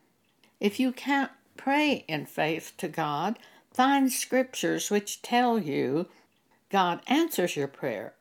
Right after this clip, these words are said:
If any of you lack wisdom, James one five, "Let him ask of God, who giveth to all liberally and upbraideth not,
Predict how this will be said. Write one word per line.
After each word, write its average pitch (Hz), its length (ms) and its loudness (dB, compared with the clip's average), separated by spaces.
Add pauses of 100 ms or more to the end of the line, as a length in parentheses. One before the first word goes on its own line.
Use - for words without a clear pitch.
If 185 160 -2
any 202 220 0
of 202 100 -8
you 185 140 -2
lack 185 320 0
wisdom, 175 600 -2
James 160 400 -2
one 156 220 -2
five, 143 400 -4 (400)
"Let 190 200 4
him 202 160 2
ask 175 380 -2
of 175 160 -4
God, 170 400 0
who 151 260 -2 (280)
giveth 202 360 0
to - 240 -6
all 233 260 4
liberally 165 540 -2
and 151 120 -2
upbraideth 190 540 -2
not, 160 300 0